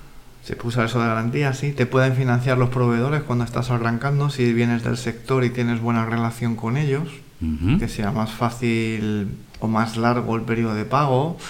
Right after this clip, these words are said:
Speaker 1: o que si hay inversiones, en vez de financiarlas con el banco, te pueda financiar él a dos años o tres años, sin necesidad de avalar. Con el bien que te ha prestado, que posiblemente, aunque sea de segunda mano, te lo,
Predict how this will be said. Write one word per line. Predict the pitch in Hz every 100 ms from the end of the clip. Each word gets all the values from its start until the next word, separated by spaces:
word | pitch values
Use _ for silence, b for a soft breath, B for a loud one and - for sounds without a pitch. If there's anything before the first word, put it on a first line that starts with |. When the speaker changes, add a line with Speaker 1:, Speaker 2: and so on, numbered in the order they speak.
| B B B -
Speaker 1:
o | 123
que | 123
si | 123
hay | 120
inversiones, | 117 113 110 - 123 120 117 117 117
en | 113
vez | 117
de | 117
financiarlas | 113 117 113 120 113 110
con | - 120
el | 117
banco, | 110 117 117 117 110 - B B B -
te | 117
pueda | 117 113 110 110 110 110 107
financiar | - 110 110 120 110
él | 110 110
a | 107
dos | 107 107 147
años | 160 135 151 127
o |
tres | 113 127 -
años, | 147 131 123 156 -
sin | 113 110 107
necesidad | 104 104 113 107
de | 107
avalar. | 98 101 139 - B B B B B B B B B - - -
Con | - 117
el | 107
bien | 120 120
que | 123
te | 127
ha | 123
prestado, | 127 - 127 143 143
que |
posiblemente, | 127 113 120 117 117 123 123
aunque | 127 120
sea | 120 123
de | 120
segunda | 123 123 120 117
mano, | 117 120
te | 123
lo, | 110